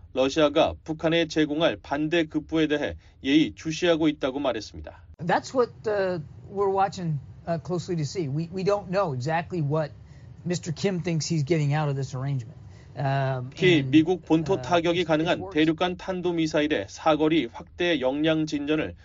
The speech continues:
Speaker 1: 러시아가 도울 가능성에 대해 면밀히 주시하고 있다면서 우려스러운 일이라고 밝혔습니다.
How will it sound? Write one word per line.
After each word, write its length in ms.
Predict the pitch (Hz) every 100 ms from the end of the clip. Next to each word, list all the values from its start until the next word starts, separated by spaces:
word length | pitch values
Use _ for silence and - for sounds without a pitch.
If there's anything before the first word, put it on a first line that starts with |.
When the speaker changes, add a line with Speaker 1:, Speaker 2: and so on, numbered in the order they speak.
| -
Speaker 1:
러시아가 460 | - 139 151 143 107
도울 380 | - 151 165 165
가능성에 580 | - 139 156 156 151 143
대해 260 | 139 - - - -
면밀히 460 | 139 143 147 107
주시하고 480 | - 156 160 156 151
있다면서 540 | 139 135 131 131 87 - - -
우려스러운 680 | 131 147 160 160 156 160 165
일이라고 520 | 139 147 131 117 117
밝혔습니다. 680 | 120 110 - 80 67 -